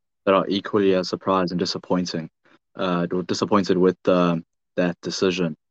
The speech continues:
Thomas Tuchel had his hundredth game in management for Chelsea in the Champions League, where they lost one nil.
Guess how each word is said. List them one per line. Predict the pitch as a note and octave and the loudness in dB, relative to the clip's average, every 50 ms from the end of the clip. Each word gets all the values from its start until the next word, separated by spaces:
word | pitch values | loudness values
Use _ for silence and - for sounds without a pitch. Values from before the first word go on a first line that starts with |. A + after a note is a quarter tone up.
| _ _ _ _ _ _ _ - | _ _ _ _ _ _ _ -4
Thomas | - C3+ B2 A#2 A2+ | -2 0 0 0 2
Tuchel | - - B2+ A#2 - B2 A2+ A2 G2+ - _ - | 4 4 4 4 6 4 4 4 4 2 _ -8
had | - - A2 A2 G#2 | -4 0 0 2 2
his | G#2 G2 - | 0 0 -2
hundredth | - - - A#2+ A#2+ A#2+ A2+ A2 | -4 0 2 4 4 4 2 0
game | - - G2 G2 G2+ G2+ | 0 2 2 2 2 0
in | F#2+ F#2 | 0 -2
management | F#2 F#2+ F#2+ G2 F#2 - G2+ F2+ - _ | -2 -2 -4 -4 -6 -8 -10 -10 -10 _
for | - F2+ | -10 -8
Chelsea | F2+ - - G#2+ G2+ G2 F2+ - - F2+ D#2+ D2+ - _ _ _ - | -8 -6 -4 -2 -2 -2 -2 -4 -4 -4 -4 -6 -8 _ _ _ -10
in | F#2+ | -8
the | F#2 F2 | -6 -4
Champions | - G#2+ G2 F2+ F#2+ F2+ - | -4 -4 -4 -4 -6 -4 -2
League, | F2+ F2 - | -2 0 0
where | F2+ F2 | 0 0
they | F2 E2+ | 0 0
lost | F2 F2+ F2+ - - - | 0 0 -2 -2 -4 -4
one | F2+ F2 E2+ E2+ | -4 -2 0 0
nil. | F2 F2 E2+ D#2 D#2 | 0 0 -2 -4 -6